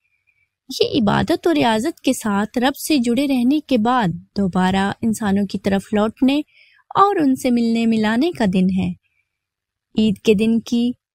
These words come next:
یہ حیثیت سب لوگ جانتے ہیں، مگر عید کے دن کی ایک اور حیثیت بھی ہے جسے کم ہی لوگ جانتے ہیں۔ وہ یہ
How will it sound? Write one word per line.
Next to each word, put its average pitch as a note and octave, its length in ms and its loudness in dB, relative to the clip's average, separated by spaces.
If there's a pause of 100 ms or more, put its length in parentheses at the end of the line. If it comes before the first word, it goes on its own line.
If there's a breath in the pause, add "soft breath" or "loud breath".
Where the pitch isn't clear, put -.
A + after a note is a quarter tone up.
(200)
یہ A3+ 240 4
حیثیت C4 480 -2
سب - 360 -8 (120)
لوگ B3+ 140 4 (100)
جانتے F#3+ 400 0
ہیں، F#3 260 0 (540 soft breath)
مگر G#3+ 220 2 (160)
عید C#4+ 280 -2
کے A#3 120 2
دن G#3+ 260 2
کی A3 300 -4 (320)
ایک - 380 -4 (100)
اور G#3+ 220 2 (100)
حیثیت B3 420 0
بھی G3 280 -2
ہے E3+ 140 -2 (180)
جسے A#3 220 -2 (240)
کم G3 180 2
ہی D4 180 2
لوگ C#4+ 260 0
جانتے F#3 400 0
ہیں۔ F3 240 -2 (720 soft breath)
وہ E4 140 4
یہ C4 400 0